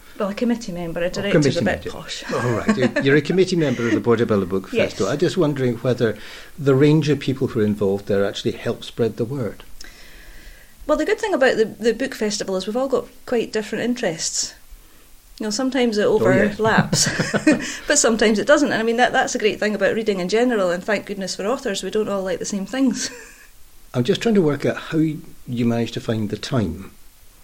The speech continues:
Speaker 2: to read all these books, to write quite substantial blog posts.
Speaker 1: Mm-hmm.
Speaker 2: You have a family.
Speaker 1: I do have a family, yes. Got two, got two daughters.
Speaker 2: So they take a lot of time. How do you actually,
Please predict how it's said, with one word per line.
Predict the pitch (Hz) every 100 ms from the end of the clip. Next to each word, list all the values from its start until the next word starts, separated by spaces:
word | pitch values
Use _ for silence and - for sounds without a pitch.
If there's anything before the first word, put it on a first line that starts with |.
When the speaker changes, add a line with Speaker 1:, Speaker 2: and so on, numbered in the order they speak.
| - -
Speaker 2:
to | 104
read | 139
all | 151 151
these | 123
books, | - 92 - - - - - - - - -
to | - 117
write | 110 135 151 -
quite | 147 -
substantial | 120 - 110 110 - 98 - -
blog | - 117 123
posts. | - 104 - - 226
Speaker 1:
Mm-hmm. | 208 208 208 - - - - -
Speaker 2:
You | 120
have | 143
a |
family. | 139 113 104 143 - - - -
Speaker 1:
I | 196
do | 196 185
have | 190
a |
family, | 190 196 196 220
yes. | 262 294 -
Got | - -
two, | 226 208
got | 214
two | - 214
daughters. | 208 202 247 - - - - - - - - - - -
Speaker 2:
So | - - 135 139 131 - - - - - -
they | 135
take | 143 131 -
a |
lot | 107 -
of | -
time. | 92 104
How | 147
do | 220
you | 233
actually, | 180 - 175